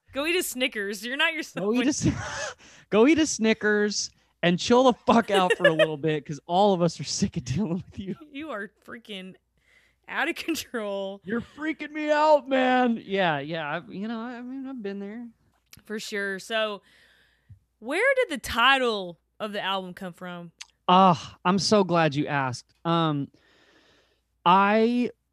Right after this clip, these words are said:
Speaker 2: got together with a group of fellers here in Nashville. I think it was at the end of February. Um, a friend of mine named Chris, who I actually met through TikTok, uh, he plays bass,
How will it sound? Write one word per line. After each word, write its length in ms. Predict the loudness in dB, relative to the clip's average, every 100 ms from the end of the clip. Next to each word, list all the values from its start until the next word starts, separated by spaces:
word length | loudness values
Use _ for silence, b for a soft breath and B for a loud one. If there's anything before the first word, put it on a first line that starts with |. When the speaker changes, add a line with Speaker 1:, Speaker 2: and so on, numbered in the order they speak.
| _ -16
Speaker 2:
got 340 | -6 -4 -4 -6
together 460 | -6 -4 -2 -2
with 360 | -2 -2 -4 _
a 80 | -8
group 360 | -6 0 0 0
of 80 | -10
fellers 560 | -10 -10 -8 -10 -14
here 240 | -10 -6 -4
in 120 | -2
Nashville. 720 | 0 -2 -4 -2 0 0 -4
I 420 | -6 -4 -2 -2 0
think 160 | -2
it 40 | -2
was 140 | -6
at 60 | -6
the 100 | -6
end 100 | -6
of 60 |
February. 580 | -6 -6 -6 -8 -10 -16 _
Um, 460 | -8 -6 -8 -10 -12 _ _ _ _ _ _ -18 -14
a 80 |
friend 240 | -10 -8 -6
of 60 |
mine 180 | -6 -6
named 220 | -4 -6
Chris, 420 | -8 -4 -2 -2 -2
who 120 | -2
I 120 | -2
actually 320 | -4 -8 -8
met 300 | -6 -8 -8
through 120 | -8 -6
TikTok, 540 | -6 -6 -6 -8 -4 -4 B B B
uh, 340 | 0 2 2 0
he 160 | -4 -4
plays 240 | -2 -2
bass, 640 | -2 -6 -6 -8 -10 -12